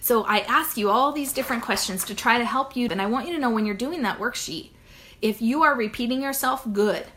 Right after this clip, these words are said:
Because that just means that it's showing up over and over and over. Don't try to be original on every single thought. Just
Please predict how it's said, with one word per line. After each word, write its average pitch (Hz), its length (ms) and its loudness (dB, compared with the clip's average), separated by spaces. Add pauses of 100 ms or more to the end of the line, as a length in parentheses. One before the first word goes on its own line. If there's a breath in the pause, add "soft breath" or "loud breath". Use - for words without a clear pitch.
(320 loud breath)
Because 226 340 2
that 247 260 2
just 320 220 0
means 254 260 2
that 208 120 0
it's 214 160 2
showing 226 320 0
up 220 220 0
over 208 320 2
and 202 100 -2
over 190 160 -4
and 175 80 -2
over. 175 220 -4
Don't 208 340 0
try 262 280 4
to 269 60 -4
be 254 260 0
original 226 460 2
on 202 180 4
every 196 180 -2
single 240 260 -2
thought. 208 480 0
Just - 380 -2